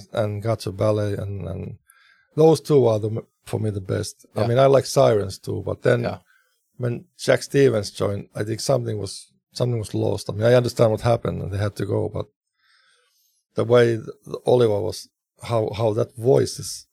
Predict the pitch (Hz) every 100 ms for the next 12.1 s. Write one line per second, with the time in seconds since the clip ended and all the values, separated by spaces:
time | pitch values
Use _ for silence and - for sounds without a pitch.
0 | _ _ - 95 - _ _ - 110 104
1 | 127 127 _ 127 117 101 - 135 104 87
2 | - _ 120 117 110 113 113 110 104 101
3 | 98 - 101 87 98 - 104 104 120 113
4 | - - 98 95 - 98 104 - - 95
5 | 131 120 107 - - - - 139 143 -
6 | 151 131 135 135 139 139 - 175 - -
7 | 107 104 107 107 - - 143 120 101 120
8 | 104 92 92 90 95 104 - 123 110 101
9 | 123 95 107 - _ - - 131 _ 123
10 | 120 131 117 113 117 110 113 107 127 113
11 | 113 110 110 110 - _ _ - 104 107
12 | 101